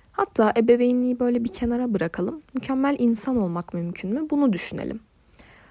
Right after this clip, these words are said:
Hayatta iyi ve kötü bir sürü insan tanımışızdır. Bazen de o çok iyi bir insan ama işte nokta nokta konusunda görüşlerini beğenmiyorum.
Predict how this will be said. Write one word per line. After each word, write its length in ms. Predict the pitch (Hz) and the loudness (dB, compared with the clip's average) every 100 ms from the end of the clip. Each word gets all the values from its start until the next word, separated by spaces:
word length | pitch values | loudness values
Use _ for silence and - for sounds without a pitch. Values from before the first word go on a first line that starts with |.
| _ | _
Hayatta 640 | - 294 214 208 - 196 - | -2 0 0 -2 -2 -2 2
iyi 200 | 240 214 | 2 2
ve 100 | 175 | 0
kötü 320 | 190 - 214 | -4 -6 -2
bir 100 | 220 | -2
sürü 240 | - 208 | -4 -4
insan 400 | 196 202 - 202 | -2 -2 -2 -4
tanımışızdır. 840 | 202 - - - 165 - - 254 - - _ _ _ 247 | -4 -8 -8 -6 -4 -4 -4 -8 -10 -20 _ _ _ 4
Bazen 380 | 277 294 285 | 4 4 0
de 40 | 285 | 0
o 100 | 247 | -2
çok 300 | - - 247 | -4 -6 -4
iyi 100 | 214 | -2
bir 80 | 175 | 0
insan 280 | 190 - | 0 0
ama 220 | 262 240 - | 0 -2 -2
işte 340 | - - 240 | -4 -4 -2
nokta 280 | 269 285 311 | -4 -2 -2
nokta 280 | 285 - 262 | -2 -2 -4
konusunda 840 | 233 196 - - 175 180 233 294 - | -2 -4 -4 -4 -4 -4 -6 -8 2
görüşlerini 600 | 254 226 - 208 208 220 | 4 4 -2 -4 0 2
beğenmiyorum. 640 | 226 226 226 185 170 214 | 2 4 2 0 -2 -6